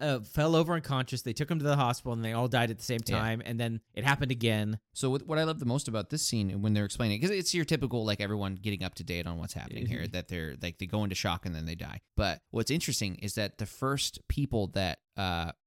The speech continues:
Speaker 2: were reported were at ten oh five A M. So the first grungy we see is at eleven ten when he kills the nine people, or sorry, like, eleven, uh, yeah, eleven oh two when he kills the nine people. But that was actually an hour after he had started.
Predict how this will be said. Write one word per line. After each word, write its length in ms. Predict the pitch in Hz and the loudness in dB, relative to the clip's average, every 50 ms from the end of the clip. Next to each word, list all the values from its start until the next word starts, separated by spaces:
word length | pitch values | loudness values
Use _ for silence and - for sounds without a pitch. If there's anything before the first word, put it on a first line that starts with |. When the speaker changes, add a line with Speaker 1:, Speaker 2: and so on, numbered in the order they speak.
| _ - | _ -4
Speaker 2:
were 140 | - 107 104 | -2 0 0
reported 640 | 98 85 - - - 208 226 247 175 123 - - - | 0 0 0 0 0 2 4 4 4 4 2 0 -4
were 120 | 110 110 | -6 -6
at 100 | - - | -6 -2
ten 180 | - 151 139 120 | -2 0 0 0
oh 60 | 104 | -2
five 440 | - - - 135 113 123 135 113 101 | -4 -4 -2 0 2 2 2 2 2
A 140 | 90 87 | 0 -2
M. 240 | 80 - 65 101 110 - _ | -2 -4 -6 -8 -10 -12 _
So 140 | - - 123 | -4 0 0
the 80 | 123 - | 0 0
first 480 | - - 175 - 226 196 - - 143 | 0 -2 -2 0 0 -2 -2 -4 -2
grungy 380 | 139 143 147 156 147 139 135 123 | 0 2 4 4 4 2 0 -2
we 120 | 123 117 | -2 -2
see 600 | 107 - - - - 151 131 104 95 92 98 - _ - | -2 -2 -2 -2 -2 0 0 0 0 -2 -4 -6 _ -4
is 100 | 95 98 | 0 0
at 80 | 110 98 | 0 2
eleven 280 | 113 113 117 107 104 | 2 0 2 2 0
ten 260 | 101 - 131 120 107 101 | 2 2 4 4 4 4
when 80 | 98 95 | 2 2
he 80 | 92 | 0
kills 220 | - - 104 90 - | 0 0 -2 0 0
the 80 | 92 90 | 0 0
nine 160 | 82 82 82 | 0 0 -2
people, 180 | - - - 98 | -4 -4 -2 -2
or 120 | 95 95 | -2 -2
sorry, 220 | 92 110 95 82 80 | -2 -2 -4 -4 -6
like, 160 | 82 - - | -6 -8 -6
eleven, 380 | 92 92 90 95 92 87 80 | -6 -6 -4 -4 -4 -4 -4
uh, 280 | 67 69 71 67 64 104 - _ _ _ _ _ - 117 | -4 -4 -6 -6 -6 -8 -10 _ _ _ _ _ -2 0
yeah, 140 | 117 95 | 0 2
eleven 280 | 85 92 104 101 98 98 | 2 2 0 0 2 0
oh 60 | 95 90 | 0 -2
two 300 | - - - 107 87 85 | -2 -2 0 0 0 0
when 120 | 90 90 | 0 -2
he 60 | 87 | -2
kills 280 | 87 - 101 92 87 - | -2 -2 -2 -4 -2 -2
the 80 | 90 85 | -2 -2
nine 180 | 82 80 82 | -2 -2 -2
people. 460 | - - 101 92 - - 64 52 - - _ - | -4 -4 -4 -4 -4 -6 -8 -8 -10 -4 _ 2
But 300 | 107 101 90 - - _ _ | 2 4 2 0 -2 _ _
that 260 | - 101 107 120 139 | -2 2 4 4 6
was 100 | 156 135 120 | 6 4 4
actually 280 | 113 113 - - 107 | 2 2 2 2 0
an 60 | 98 90 | 0 2
hour 320 | 87 113 117 113 107 104 | 2 2 2 4 4 4
after 300 | 98 101 104 - - 98 | 2 2 0 0 -2 -2
he 180 | - 107 92 82 | -2 -2 -2 -4
had 100 | 85 - | -2 -2
started. 460 | - - 101 98 95 92 - - | -2 0 0 0 0 0 -4 -8